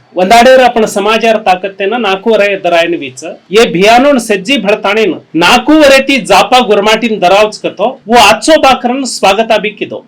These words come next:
ಆಜ್ ಪರಿಸ್ಥಿತಿ ಕತ್ತಾ ಮೇಲೀಚ. ಮೊದಲನೇದಾಗಿ ನಾಲ್ಕೂವರೆ ಅಪ್ಪನ ಒಪ್ಪಿಗೆ ಛೇನೀಕರಣ ಕೇಜ್ ಕೊಣ. ಕನಿಷ್ಠ ಈ ಚಾರ್ ಜಾತಿಯನ್ನ ಭಳ್ತಾಣಿನ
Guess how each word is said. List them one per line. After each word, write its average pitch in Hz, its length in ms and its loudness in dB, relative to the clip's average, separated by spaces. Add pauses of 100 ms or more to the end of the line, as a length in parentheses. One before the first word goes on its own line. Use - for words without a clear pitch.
(120)
ಆಜ್ 185 340 -2
ಪರಿಸ್ಥಿತಿ 175 480 -6
ಕತ್ತಾ 156 360 -6
ಮೇಲೀಚ. 139 420 -10 (240)
ಮೊದಲನೇದಾಗಿ 214 840 2 (480)
ನಾಲ್ಕೂವರೆ 233 680 0 (500)
ಅಪ್ಪನ 208 280 0 (140)
ಒಪ್ಪಿಗೆ 269 280 0 (140)
ಛೇನೀಕರಣ 226 480 0 (100)
ಕೇಜ್ 202 320 -2
ಕೊಣ. 175 180 -4 (420)
ಕನಿಷ್ಠ 262 340 2 (160)
ಈ - 20 2 (180)
ಚಾರ್ 247 300 4
ಜಾತಿಯನ್ನ 240 460 2
ಭಳ್ತಾಣಿನ 220 500 -2